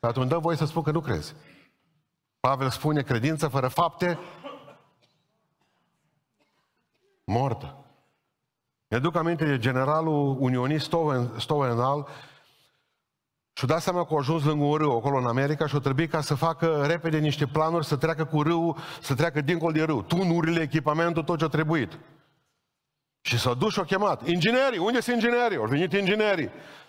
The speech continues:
"Da, domn general, ne trebuie un pod.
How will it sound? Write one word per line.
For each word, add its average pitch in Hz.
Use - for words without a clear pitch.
"Da, 254
domn 262
general, 180
ne 170
trebuie 269
un 269
pod. -